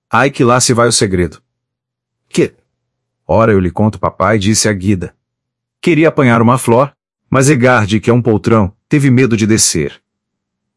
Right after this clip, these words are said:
"Sim, mas que ladeira?" "Quase direita." "Ó, o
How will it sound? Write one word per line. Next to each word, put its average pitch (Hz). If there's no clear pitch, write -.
"Sim, -
mas 95
que -
ladeira?" 85
"Quase 120
direita." 147
"Ó, 123
o 139